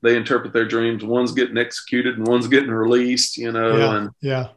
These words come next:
Speaker 1: then he's forgotten in prison. Oh, the, so the, the saga continues. God has left him in prison now for another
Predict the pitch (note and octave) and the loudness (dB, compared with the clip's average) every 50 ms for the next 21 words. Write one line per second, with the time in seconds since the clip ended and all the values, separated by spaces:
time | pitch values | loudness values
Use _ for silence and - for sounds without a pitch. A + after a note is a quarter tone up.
0 | _ - A#2 - - B2 B2 D3+ E3+ F3 E3 D3+ - - C3 A#2 G#2+ G#2 A#2+ B2 | _ -20 -20 -20 -2 4 6 8 8 8 8 6 4 2 0 0 2 2 2 2
1 | C#3+ D3+ D3 - C#3+ C3 C3 B2 A#2 G#2+ - A#2 A#2 A#2 B2 A#2 A2+ A2 A2+ C3 | 2 2 0 0 0 0 0 0 -2 -2 0 0 0 0 -2 -4 -4 -4 -4 -4
2 | C3 C3 B2 A2+ A#2 A#2 - - - - - - A2+ A2+ A2 G#2+ G#2+ G#2 G2+ G#2+ | -2 -2 0 2 2 2 2 0 -8 -8 -4 -2 -2 0 0 0 0 0 0 -2
3 | G#2 - A2+ G#2+ - - A#2+ B2 D3 C#3 C#3 B2+ B2 - B2+ A2 G#2+ - - D3+ | -4 -4 -4 -2 0 2 2 4 4 4 4 2 2 0 -2 -4 -4 -2 0 2
4 | D3+ C3 A#2+ A#2 A#2+ A#2 A2+ A2+ A#2 B2 C3 B2+ A#2+ A#2 A2 G#2+ - - A#2+ B2 | 2 2 0 0 -2 -2 0 0 0 2 0 0 0 0 -2 -4 -4 -4 -2 -2
5 | C#3 C3+ - - B2+ B2 B2 A2+ A2+ - - B2+ C3+ A#2+ A#2 B2 A#2 A#2 A#2 A#2+ | -2 -4 -6 -8 -6 -4 -4 -4 -4 -4 -2 0 0 0 0 0 0 0 -2 -2
6 | A#2+ A#2+ A#2 - A2+ A2+ A2+ A#2 B2 A#2+ A#2+ A2 A2+ | -2 -2 -4 -4 -4 -2 0 0 2 2 2 0 -2